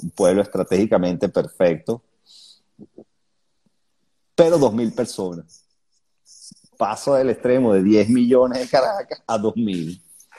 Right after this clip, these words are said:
Y yo, coño, dos mil personas estaban en, en el, en el condominio donde tú vivías, ¿no?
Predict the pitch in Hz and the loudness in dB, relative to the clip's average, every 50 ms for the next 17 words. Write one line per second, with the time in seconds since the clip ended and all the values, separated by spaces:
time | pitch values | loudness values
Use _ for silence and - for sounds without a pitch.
0 | - _ - 110 135 143 110 - 139 143 113 87 80 87 92 82 92 98 92 - | -20 _ -2 0 2 2 0 0 -2 -4 -2 -2 0 0 0 0 0 -2 -2 0
1 | - 120 - - 123 127 131 143 151 170 156 160 - - 120 139 156 156 151 151 | -2 -2 0 2 2 2 2 2 -2 -4 -6 -4 -4 -2 -2 -2 -2 -4 -4 -4
2 | 151 135 - - 143 127 143 135 131 127 123 120 147 139 131 117 - 131 123 117 | -4 -6 -6 -6 -6 -4 -2 -2 -2 -2 -2 -2 -2 -2 -2 0 0 0 0 0
3 | 113 113 113 117 113 123 139 147 147 131 113 98 117 117 120 127 135 135 139 135 | 0 -2 -4 -6 -6 -4 -4 -4 -4 -4 -6 -6 -8 -8 -4 -2 0 2 2 0
4 | 117 110 - - 107 107 - 127 | 0 -2 -6 -8 -10 -16 -18 -20